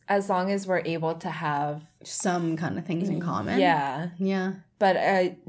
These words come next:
Speaker 1: that has definitely phased out a lot of friendships where I don't
Speaker 2: Mm-hmm.
Speaker 1: hang out with them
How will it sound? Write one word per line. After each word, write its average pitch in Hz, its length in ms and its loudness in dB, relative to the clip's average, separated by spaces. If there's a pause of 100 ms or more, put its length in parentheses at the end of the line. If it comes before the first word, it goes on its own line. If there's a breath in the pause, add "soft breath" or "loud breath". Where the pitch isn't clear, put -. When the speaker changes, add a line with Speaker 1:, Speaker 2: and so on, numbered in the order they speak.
Speaker 1:
that 175 200 0
has 185 240 -4
definitely 160 540 -4
phased 156 520 -4
out 156 220 -2
a 156 60 -2
lot 147 180 0
of - 80 -6
friendships - 460 -10
where 151 140 -4
I 147 100 0
don't 151 280 2
Speaker 2:
Mm-hmm. 196 100 0
Speaker 1:
hang 156 220 -2
out 147 140 -6
with 180 200 -4
them 185 280 -6